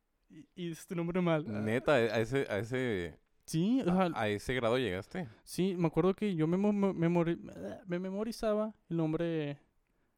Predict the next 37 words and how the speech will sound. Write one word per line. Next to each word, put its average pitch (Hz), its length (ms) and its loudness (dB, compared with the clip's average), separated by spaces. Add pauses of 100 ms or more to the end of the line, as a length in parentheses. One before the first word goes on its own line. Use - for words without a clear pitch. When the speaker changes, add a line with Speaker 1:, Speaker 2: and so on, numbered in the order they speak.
Speaker 1:
como 160 160 0
cinco 165 260 -2
nombres 190 240 -4
atrás. 180 420 -8 (140)
Speaker 2:
Ok. - 180 -10 (600)
Speaker 1:
Ah, 185 100 -10
tan, 170 340 -8
tan 170 200 -6
así, 202 500 -4
o 180 60 -4
sea, 180 220 -2
era 202 360 0
algo 175 320 -2
muy 175 340 0 (220)
turbio. 156 560 2 (380)
Speaker 2:
Sí, 107 260 -14
sí, 104 160 -14
sí, 98 240 -8
Speaker 1:
O 160 80 -6
Speaker 2:
sí. 143 60 -6
Speaker 1:
sea, 147 320 -4
Speaker 2:
Suena, 104 320 -2
suena 107 160 -4
intenso. 117 500 0 (220)
Speaker 1:
sí, 220 420 -4 (140)
es, 190 360 -8 (1120)
o 190 60 -10
sea, 226 140 0
yo 214 140 0
creo 311 160 0
que 190 340 0
alguien 185 300 -2
no 226 80 0
debe 220 240 4
pasar - 260 0
por - 160 -2
eso. - 220 -12